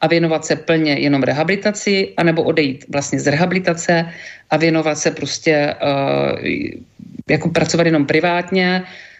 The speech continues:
A v tu chvíli jsem se prostě jako rozhodla, i když mi nikdo z rodiny, kromě mého manžela, eh, v tomto nepodporoval, že jsem tedy, eh, vlastně,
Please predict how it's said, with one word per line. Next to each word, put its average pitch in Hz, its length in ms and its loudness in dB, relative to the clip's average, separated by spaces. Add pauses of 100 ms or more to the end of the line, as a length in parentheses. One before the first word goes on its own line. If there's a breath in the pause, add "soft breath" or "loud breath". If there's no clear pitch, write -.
(140 loud breath)
A - 60 -2
v - 40 -6
tu 190 120 0
chvíli 180 160 0
jsem 170 160 2
se 170 140 0
prostě 165 340 0
jako 165 180 2
rozhodla, 170 440 0
i 156 160 -4
když 160 240 -4
mi 160 160 4
nikdo 156 420 2
z 156 60 -2
rodiny, 147 360 2
kromě 147 320 4
mého 151 220 2
manžela, 147 560 2
eh, 127 160 0 (760)
v - 40 -6
tomto 147 260 4
nepodporoval, 180 840 0 (420 loud breath)
že 165 100 0
jsem 165 240 2
tedy, 156 420 2
eh, - 40 0 (480)
vlastně, 147 440 2